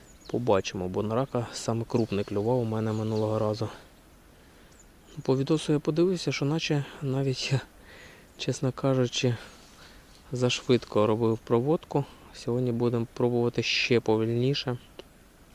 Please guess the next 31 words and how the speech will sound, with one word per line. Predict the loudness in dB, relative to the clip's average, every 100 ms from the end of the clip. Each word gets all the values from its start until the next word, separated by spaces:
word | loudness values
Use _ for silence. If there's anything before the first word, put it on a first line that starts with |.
| -20 -20 -20 -20 -20 -20 -20 -8
І | -6
сподіваюсь, | -4 0 4 6 6
це | 4 0
принесе | 4 2 2 0
мені | 2 2 2
перемогу. | 4 4 4 2 0 -4 -8 -20 -20 -20 -20 -20 -20 -16
Ще | -4 -2
жодного | 6 6 8 6
разу | 8 6 4
я | 2
не | 2 0
перемагав | 0 2 2 2 2
Макса, | 2 0 0 -4 -6 -6 -20 -20 -20 -20 -20 -20 -12
ну | -8 -4
колись | 2 2 2
повинен | 2 4 4 4 2
настати | 0 -2 -2 0
цей | 0 2
момент. | 2 2 0 -4 -10 -18 -20 -20 -20 2
Є | 6 8 8
перший | 8 6 8 6
у | 6
Макса. | 8 8 6 2 2 2 -14 -10 -2
Ось | -2 4
так | 4 4
і | 4
змагатися. | 6 6 8 6 6 2
Бачите, | 4 4 4 4
минулого | 4 4 6 6 6
разу | 6 4
змагались | 2 4 4 4 0